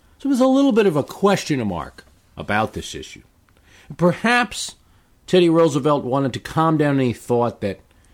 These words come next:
he was seeking a kingship after winning his re-election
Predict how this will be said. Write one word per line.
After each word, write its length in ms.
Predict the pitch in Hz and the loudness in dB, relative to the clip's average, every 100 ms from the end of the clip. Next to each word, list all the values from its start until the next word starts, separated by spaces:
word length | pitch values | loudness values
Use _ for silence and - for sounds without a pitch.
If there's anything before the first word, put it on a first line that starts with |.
| _ _ | _ _
he 180 | - 123 | -2 0
was 160 | 117 | 0
seeking 400 | - 127 113 107 | -2 -4 -2 -2
a 60 | 92 | -4
kingship 880 | - - 131 123 101 - - - - _ - | -8 -6 -2 -2 -4 -8 -14 -16 -20 _ -12
after 240 | 85 87 | -10 -8
winning 260 | 82 85 82 | -8 -6 -8
his 180 | 78 71 | -8 -10
re-election 640 | 80 71 73 67 - - | -10 -10 -12 -14 -16 -20